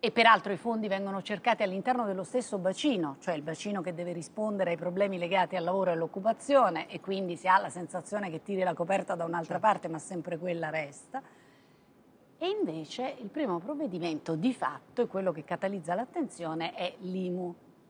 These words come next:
Speaker 1: Allora mi chiedo, siamo certi che, eh, il governo Letta abbia chiaro che il primo problema è l'occupazione?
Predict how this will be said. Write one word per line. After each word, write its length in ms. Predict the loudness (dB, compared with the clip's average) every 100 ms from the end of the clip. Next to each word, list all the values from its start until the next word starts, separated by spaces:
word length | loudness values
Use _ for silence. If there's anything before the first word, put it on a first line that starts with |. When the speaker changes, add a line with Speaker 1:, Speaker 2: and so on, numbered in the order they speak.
| -2
Speaker 1:
Allora 280 | 2 4 2
mi 140 | 0
chiedo, 360 | -4 -6 -6 -6
siamo 280 | -4 -4 -2
certi 680 | 2 2 2 -4 -6 -6 -6 -14 -20 _ -20 -6
che, 340 | 4 4 4 -4 -18 -8
eh, 400 | -6 -4 -6 -2
il 180 | 0 2
governo 540 | 4 6 6 4 2
Letta 400 | 4 4 4 2
abbia 240 | 4 2
chiaro 420 | 4 4 6 4 4
che 100 | 2
il 80 |
primo 280 | 2 2 2
problema 520 | 2 2 2 4 6
è 100 | 6
l'occupazione? 1000 | 6 2 -2 -8 -10 -6 2 2 4 2